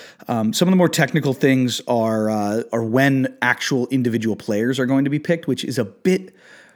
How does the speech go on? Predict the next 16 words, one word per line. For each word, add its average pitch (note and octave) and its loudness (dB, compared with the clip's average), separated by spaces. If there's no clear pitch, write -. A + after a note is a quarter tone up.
it's C#3+ 0
a E3+ 6
bit F3+ 2
of D#3 2
a C#3 0
crazy B2 0
thing. A2+ 0
We, C3 -2
we D#3 0
could D#3 0
spend D#3 0
an D3+ 2
entire C3 2
podcast A#2 0
per - -2
player G#2 -4